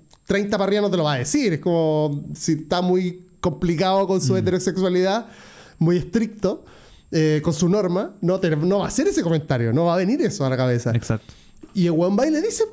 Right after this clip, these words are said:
Speaker 1: y va y le dice, "Oye, pero ¿es bonito este weón o no? ¿Qué?". Eh, el, y el weón,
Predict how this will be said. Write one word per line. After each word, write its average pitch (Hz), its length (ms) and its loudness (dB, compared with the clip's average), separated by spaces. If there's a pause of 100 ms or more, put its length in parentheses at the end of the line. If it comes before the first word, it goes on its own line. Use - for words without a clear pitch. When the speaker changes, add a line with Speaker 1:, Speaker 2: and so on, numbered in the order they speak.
(140)
Speaker 1:
y 175 80 2
va 392 180 0
y 381 60 -4
le 277 80 0
dice, 277 180 0
"Oye, 247 300 0
pero 170 180 0
¿es 156 260 0
bonito 240 340 0
este - 140 -2
weón 403 120 2 (140)
o - 20 2 (300)
no? 214 60 -4
¿Qué?". 311 260 -2
Eh, 196 360 0
el, 165 360 0
y 151 420 2
el 156 160 2
weón, 202 280 0